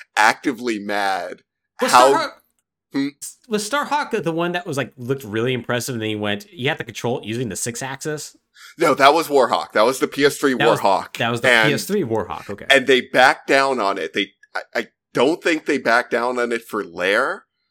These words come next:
Speaker 2: Mm-hmm.
Speaker 1: but they did say for Warhawk, "Okay, you can use the stick." And that did help. It was
Speaker 2: Mm-hmm.
Speaker 1: still, I would call P S three Warhawk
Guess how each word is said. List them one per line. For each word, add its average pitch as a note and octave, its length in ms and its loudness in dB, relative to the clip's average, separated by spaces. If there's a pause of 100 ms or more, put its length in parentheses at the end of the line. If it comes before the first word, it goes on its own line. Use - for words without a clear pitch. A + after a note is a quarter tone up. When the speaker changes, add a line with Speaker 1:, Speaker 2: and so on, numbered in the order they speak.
Speaker 2:
Mm-hmm. C3 80 -4
Speaker 1:
but B2+ 100 0
they A#2+ 240 -4 (160)
did D3 420 0
say C3+ 360 2
for A#2+ 180 -4
Warhawk, A#2+ 500 2
"Okay, A#2+ 260 -2
you G#2 200 -6
can - 160 -12
use G#2+ 240 -10
the G#2 100 -12
stick." - 460 -4
And G#2+ 160 -6
that C3+ 220 6 (480)
did C3+ 260 4
help. G#2 380 0 (180)
It G#2 180 -6
was A2 120 -8
Speaker 2:
Mm-hmm. A#2 80 -4
Speaker 1:
still, B2 640 2 (520)
I B2 100 -4
would C#3+ 160 -2
call D#3+ 520 2
P D3 160 -2
S C3+ 160 0
three B2+ 240 -4
Warhawk A2 580 0